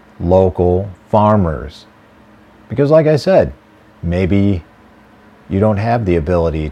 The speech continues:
to have a big garden or plant all the trees or have all the livestock or, you know, do all the permaculture. Like, <laughs>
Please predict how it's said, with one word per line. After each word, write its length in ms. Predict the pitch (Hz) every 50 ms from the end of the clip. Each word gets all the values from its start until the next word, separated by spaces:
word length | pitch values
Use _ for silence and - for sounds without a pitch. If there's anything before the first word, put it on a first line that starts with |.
| -
to 220 | - - 80 76 69
have 400 | 67 85 78 78 76 76 78 - - - -
a 60 | 85
big 280 | 76 78 80 78 73 -
garden 480 | 76 78 78 78 73 67 69 69 67 - - -
or 280 | - 82 80 78 71 - - - - -
plant 420 | - - 92 87 85 82 80 - - -
all 200 | - 95 82 80
the 100 | 76 78
trees 600 | - - - - 92 85 80 78 73 71 - - - - - - - - - -
or 340 | - 80 82 82 80 80 80 - - -
have 460 | - - 90 85 80 82 82 78 - -
all 340 | - - 87 85 82 80
the 100 | 78 82
livestock 800 | 78 80 82 82 82 85 80 - - - 80 76 73 69 69 - - - - - - - - -
or, 460 | - 82 82 80 80 80 80 82 78 - - - - - - - - - - - - - - - - - _ -
you 60 | 98
know, 300 | 95 85 80 80 76 71 - - - - - - - -
do 320 | 110 98 92 92 90 87
all 340 | 85 - 90 90 87 85 85
the 80 | 85 80
permaculture. 840 | - - 98 90 87 85 - - 87 76 73 - - 73 71 69 69 - - - - - - - - - - - - - - - - - - - - - - - - - -
Like, 280 | - 98 98 92 - - - - - - - - - - -
<laughs> 160 | - - -